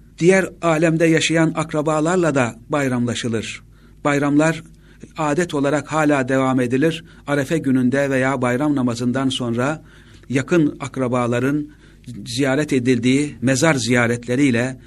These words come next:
e, yakınlarımızdan birisi hastanede veya, e, hasta yatağındaysa onların unutulmadan ziyaret edildiği günlerdir.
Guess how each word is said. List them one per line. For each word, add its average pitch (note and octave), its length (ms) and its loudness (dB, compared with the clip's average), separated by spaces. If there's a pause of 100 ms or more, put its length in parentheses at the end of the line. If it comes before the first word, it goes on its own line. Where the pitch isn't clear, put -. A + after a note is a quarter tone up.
(260)
e, B2 60 -4
yakınlarımızdan C#3+ 1000 2
birisi C#3 340 2
hastanede C3 640 -2
veya, B2+ 400 0 (280)
e, B2 60 -2
hasta B2 440 0
yatağındaysa C3 880 0 (260)
onların C3+ 520 2
unutulmadan B2 800 -2 (140)
ziyaret A#2+ 460 -4
edildiği A2+ 600 -4 (140)
günlerdir. A2 720 -6